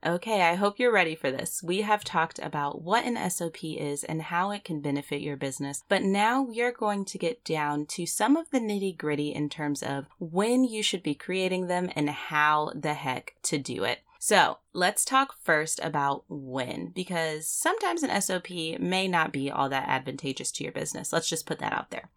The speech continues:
So I am a huge proponent for writing an S O P for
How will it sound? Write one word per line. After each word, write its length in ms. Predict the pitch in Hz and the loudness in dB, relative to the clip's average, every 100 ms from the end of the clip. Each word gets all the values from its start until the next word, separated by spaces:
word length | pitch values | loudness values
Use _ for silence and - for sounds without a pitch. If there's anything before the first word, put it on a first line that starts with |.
| _ - | _ 0
So 300 | 208 180 - | 4 6 6
I 160 | - 226 | 6 6
am 160 | 294 311 | 6 2
a 40 | |
huge 440 | 277 202 190 - | -2 -4 -2 -2
proponent 680 | - 185 151 143 143 143 - _ | -4 -4 -2 0 0 -2 -6 _
for 460 | - 165 160 151 - | -4 0 2 2 0
writing 400 | 156 160 180 220 | 2 4 4 0
an 80 | 220 | -2
S 240 | 170 - | -2 0
O 100 | 151 | -2
P 300 | 147 - 139 | -4 -4 -4
for 280 | 143 - - | -4 -2 -4